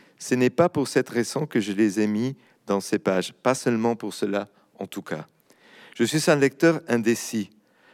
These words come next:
Parfois, j'aime les livres qui comportent des illustrations. D'autres fois, il me semble qu'elles entravent le meilleur de la littérature,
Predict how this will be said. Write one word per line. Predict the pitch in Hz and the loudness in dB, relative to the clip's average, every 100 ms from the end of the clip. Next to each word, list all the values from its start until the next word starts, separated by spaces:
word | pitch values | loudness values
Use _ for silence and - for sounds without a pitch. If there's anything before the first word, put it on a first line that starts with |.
| _ | _
Parfois, | 110 - 156 | -2 2 2
j'aime | 143 131 | 4 2
les | 127 123 | 4 4
livres | 156 147 | 2 2
qui | 127 117 | 0 -2
comportent | - 110 - 127 - 123 | 0 0 2 -2 0 0
des | 101 104 98 | 2 0 0
illustrations. | 95 - 98 - 147 202 - - _ | -6 -2 -2 0 -2 -2 -6 -20 _
D'autres | 110 - 117 | -2 0 -2
fois, | - 131 147 - - - - | 2 2 2 -2 -20 -18 -6
il | 104 | -2
me | 107 | -2
semble | - 139 160 143 92 - - _ | 0 0 2 2 0 -2 -20 _
qu'elles | 117 110 117 | 2 2 0
entravent | 110 120 135 143 123 - | -2 2 4 4 0 -6
le | 101 101 | -4 0
meilleur | 101 110 120 117 | 2 4 4 4
de | 101 | 2
la | 101 | 2
littérature, | 101 104 98 98 123 156 | 2 0 0 0 0 -2